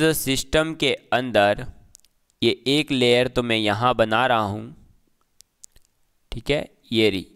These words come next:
ये एक लेयर हो जाएगी, साथ ही साथ एक यहाँ लेयर हो जाएगी, ये लेयर। ठीक है, अब ये जो है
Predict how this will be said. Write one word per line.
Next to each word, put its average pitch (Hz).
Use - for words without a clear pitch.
ये 120
एक 120
लेयर 113
हो 117
जाएगी, 113
साथ 160
ही 165
साथ 117
एक 139
यहाँ 127
लेयर 127
हो 123
जाएगी, 104
ये 107
लेयर। 101
ठीक 135
है, 214
अब 117
ये 156
जो 175
है 151